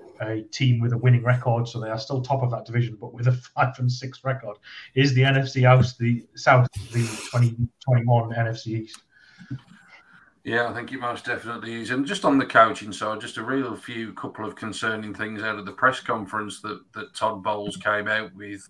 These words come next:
Speaker 2: Um, questioned at the end of, of regulation why they hadn't called timeouts. The Bucks actually ended up taking timeouts into <laughs> overtime with them, which obviously, you know, they can't obviously use.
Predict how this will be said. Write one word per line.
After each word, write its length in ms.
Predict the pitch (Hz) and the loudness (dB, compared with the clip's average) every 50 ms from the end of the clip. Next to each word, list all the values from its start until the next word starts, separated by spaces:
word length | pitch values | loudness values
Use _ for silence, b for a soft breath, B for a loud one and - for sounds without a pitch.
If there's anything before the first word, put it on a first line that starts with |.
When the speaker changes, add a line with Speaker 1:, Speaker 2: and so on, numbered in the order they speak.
| _ | _
Speaker 2:
Um, 520 | - 98 107 104 101 101 101 98 98 92 b b b b b b b b b - - | -4 -2 0 0 0 -2 -4 -8 -12 -14 b b b b b b b b b 4 6
questioned 460 | 143 139 139 - - 131 123 117 113 | 6 6 6 2 -4 -6 -6 -4 -4
at 100 | 117 92 | -6 -6
the 80 | 98 117 | -6 -6
end 320 | 117 113 113 113 110 104 | -6 -6 -6 -6 -6 -6
of, 220 | 113 110 107 95 101 95 - | -6 -8 -8 -10 -12 -12 -12
of 200 | 110 110 104 101 | -10 -10 -6 -4
regulation 880 | 110 113 107 95 104 110 107 110 110 110 110 104 - - 107 107 104 | -4 -4 -2 -4 -6 -2 2 2 2 2 2 -2 -6 -8 -8 -8 -6
why 420 | 101 107 113 110 110 107 107 104 92 92 | -6 -4 -4 -2 -2 -2 -4 -4 -4 -2
they 180 | 107 104 104 98 | -2 0 0 0
hadn't 240 | 107 107 107 107 | 0 0 -2 -4
called 300 | 104 - 107 107 107 104 | -10 -10 -10 -10 -10 -6
timeouts. 580 | - - 107 107 104 104 110 110 110 101 - - | 0 0 2 2 2 0 -2 -4 -4 -6 -8 -12
The 80 | - 98 | -10 -8
Bucks 260 | 101 117 117 - - | -8 -8 -8 -4 -4
actually 320 | 113 107 107 - 110 107 | -4 -4 -4 -6 -6 -6
ended 240 | 107 110 107 101 98 | -4 -4 -6 -8 -10
up 80 | - - _ - _ _ _ _ - | -14 -18 _ -20 _ _ _ _ 0
taking 580 | - 117 98 92 - - 110 104 104 104 - b b b b b b b _ | 2 2 2 2 0 -8 -12 -10 -10 -10 -10 b b b b b b b _
timeouts 600 | - - 117 110 110 110 110 107 107 104 90 - 113 | -2 2 4 4 4 4 2 0 -2 -2 -4 -6 -6
into 340 | 110 110 107 98 104 104 110 | -6 -6 -6 -4 0 2 2
<laughs> 0 | |
overtime 540 | - - - 104 98 - 123 110 104 104 | 2 0 -2 -4 -2 0 2 2 2 0
with 200 | 104 110 104 95 | -2 -4 -6 -6
them, 160 | 92 104 104 107 | -8 -8 -8 -6
which 160 | 110 98 101 | -6 -6 -6
obviously, 300 | 104 104 95 - 107 101 | -6 -6 -6 -6 -6 -6
you 260 | 101 101 101 104 101 | -6 -6 -6 -6 -6
know, 140 | 98 98 95 | -6 -6 -4
they 160 | 98 107 101 | -4 -6 -4
can't 260 | - - 107 104 107 | -2 0 0 0 0
obviously 300 | 107 101 95 95 - 101 | -2 -6 -8 -8 -8 -8
use. 600 | 98 95 104 113 110 104 95 92 104 104 - B | -6 -6 -6 -6 -6 -8 -8 -10 -10 -10 -12 B